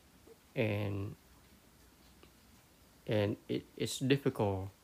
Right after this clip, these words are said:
to disentangle you from that feeling, because you ad-, you de-, identify yourself with that very feeling without knowing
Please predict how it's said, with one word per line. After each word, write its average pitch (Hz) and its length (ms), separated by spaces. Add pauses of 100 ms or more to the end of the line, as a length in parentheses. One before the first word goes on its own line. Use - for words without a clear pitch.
(640)
to 104 380 (180)
disentangle 113 1000 (200)
you 110 280 (100)
from 101 300
that 92 180 (120)
feeling, 98 440
because 107 420 (880)
you 110 200
ad-, 107 220 (280)
you 120 460
de-, 117 160 (100)
identify 104 960
yourself 101 720 (280)
with 110 200 (100)
that 110 240
very 107 500
feeling - 360 (1000)
without 104 380
knowing 101 500